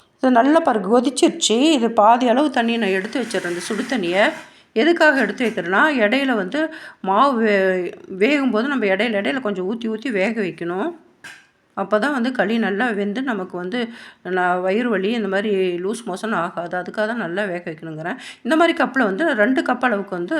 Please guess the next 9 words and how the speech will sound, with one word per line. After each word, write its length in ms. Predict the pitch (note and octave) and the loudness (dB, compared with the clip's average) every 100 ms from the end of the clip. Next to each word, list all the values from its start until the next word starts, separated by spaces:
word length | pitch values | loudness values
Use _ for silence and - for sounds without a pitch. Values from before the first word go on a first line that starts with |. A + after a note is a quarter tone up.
| A3 | 4
ராகி 240 | G3+ B3 A#3+ | 4 2 0
மாவு 180 | G#3 F3+ | 0 -2
தான் 120 | G#3+ F#3+ | -2 -4
எடுத்திருக்கேன். 560 | D#3+ D#3+ D3 E3+ A3 E4+ - _ _ _ _ _ _ _ _ _ _ _ _ _ _ _ _ - | -4 -8 -8 -4 -4 -6 -12 _ _ _ _ _ _ _ _ _ _ _ _ _ _ _ _ -10
அது 100 | F#3+ G3+ | -2 0
எல்லாமே 200 | A3 B3+ G#3+ | 0 -2 -4
கொட்டிட்டேன். 420 | G3+ G3+ F#3+ A#3 | -2 -2 0 0
இந்த 100 | C4 D4 | 2 2
மாதிரி 140 | E4+ | 2